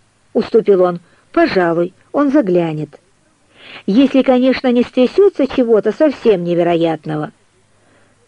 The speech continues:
Только вот удобно ли будет если он, так сказать, к шапочному разбору заявится. "Приходи, когда получится", — сказала я. "Ничего особенного у меня не будет,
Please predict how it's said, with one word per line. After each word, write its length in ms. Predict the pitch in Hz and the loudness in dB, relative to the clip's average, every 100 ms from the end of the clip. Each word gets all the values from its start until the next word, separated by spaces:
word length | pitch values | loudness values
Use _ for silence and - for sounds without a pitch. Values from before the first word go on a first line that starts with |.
| - | 0
Только 360 | 233 233 262 | 0 2 2
вот 160 | 240 240 | 2 0
удобно 560 | 262 208 220 403 330 359 | 0 0 4 4 4 2
ли 120 | 320 | 2
будет 520 | 226 220 175 160 - _ _ _ _ 180 | 2 2 2 0 -6 _ _ _ _ -2
если 320 | 220 - 226 | -2 0 2
он, 220 | 349 349 | 2 2
так 160 | 247 - | -2 -2
сказать, 500 | - 202 185 175 _ _ _ | -2 0 0 -2 _ _ _
к 100 | - | -10
шапочному 640 | - 302 294 269 285 277 285 | 0 0 2 -2 -2 0 2
разбору 580 | 302 254 233 214 165 - | 2 0 2 2 2 -4
заявится. 840 | 175 269 233 175 151 156 - 151 - _ _ _ _ _ _ _ _ _ _ _ _ _ _ | 0 2 2 0 -4 -10 -12 -14 -14 _ _ _ _ _ _ _ _ _ _ _ _ _ _
"Приходи, 520 | 185 190 196 175 202 | -4 0 0 0 0
когда 320 | 247 262 247 | 2 2 2
получится", — 720 | 285 339 285 262 269 285 - 269 _ | 0 2 2 0 -2 -4 -4 -6 _
сказала 440 | - - 226 220 220 | -10 -2 0 2 2
я. 300 | 214 220 226 _ _ _ _ _ _ _ - - - | 2 0 -2 _ _ _ _ _ _ _ -20 -20 -2
"Ничего 440 | 247 302 349 339 | 0 2 2 4
особенного 800 | 359 - 427 349 285 220 196 175 - | 2 2 2 2 0 0 0 -2 -2
у 80 | |
меня 320 | 208 196 180 190 | 0 0 0 0
не 160 | 311 | 0
будет, 520 | 294 196 170 156 - | 0 0 -2 -4 -10